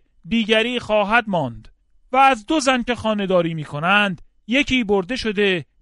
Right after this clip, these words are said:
دیگری خواهد ماند." من می‌توانم بشنوم شخصی در اینجا به من می‌گوید: "خب، آقای واعظ، بالاخره خودت رو در اینجا گیر انداختی.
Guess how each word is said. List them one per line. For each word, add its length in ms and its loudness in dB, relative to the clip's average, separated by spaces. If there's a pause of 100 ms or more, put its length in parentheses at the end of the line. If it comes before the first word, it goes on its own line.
دیگری 500 0
خواهد 520 0
ماند." 420 -6 (680)
من 320 2
می‌توانم 520 0
بشنوم 640 0
شخصی 440 -2
در 140 0
اینجا 240 -2
به 80 -4
من 180 -2
می‌گوید: 580 2 (300)
"خب، 580 2
آقای 420 4
واعظ، 640 2 (300)
بالاخره 580 4
خودت 420 0
رو 80 -4
در 120 0
اینجا 280 0
گیر 280 -2
انداختی. 680 -2